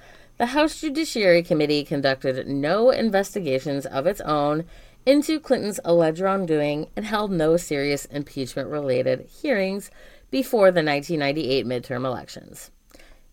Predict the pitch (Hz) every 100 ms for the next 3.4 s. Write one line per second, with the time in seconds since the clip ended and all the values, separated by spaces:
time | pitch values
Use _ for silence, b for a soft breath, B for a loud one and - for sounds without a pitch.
0 | - 220 - 339 - 160 185 - - 165
1 | 156 156 147 143 139 156 190 143 139 135
2 | 135 131 - - 147 90 - 62 60 -
3 | - - - -